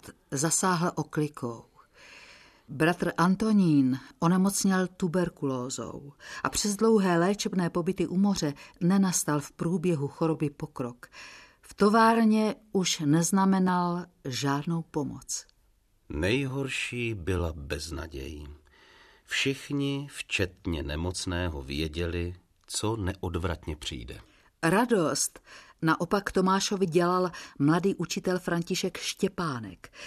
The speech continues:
Speaker 1: kterého původně přijal jako účetního a který mu jakýmsi polozázračným smyslem pro cifry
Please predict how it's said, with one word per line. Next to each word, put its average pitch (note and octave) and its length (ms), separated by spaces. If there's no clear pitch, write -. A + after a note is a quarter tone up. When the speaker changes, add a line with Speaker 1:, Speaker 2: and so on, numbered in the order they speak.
Speaker 1:
kterého G#3+ 400
původně G#3+ 440
přijal G#3+ 400
jako G3+ 260
účetního C#3 1040
a F3 60
který B3 380
mu A#3+ 320
jakýmsi A3 760
polozázračným F#3 1120
smyslem F3+ 560
pro F3 200
cifry D#3 600